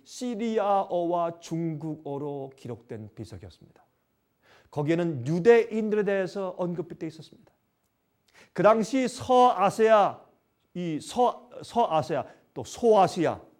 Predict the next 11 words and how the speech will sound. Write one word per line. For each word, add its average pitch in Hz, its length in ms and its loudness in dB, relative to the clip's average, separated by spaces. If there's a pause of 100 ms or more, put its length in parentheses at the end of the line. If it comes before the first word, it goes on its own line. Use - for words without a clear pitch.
(240)
그렇죠? - 280 -12 (1000)
중동, 196 600 4
중동부에 165 720 0
있는, 147 260 -8 (220)
특별히 151 200 -6
소아시아에 226 760 4
있던 175 360 -6 (120)
교회의 143 480 -4
언어가 143 520 -4 (200)
바로 123 380 -8 (100)
시리아어였습니다. 185 1600 -10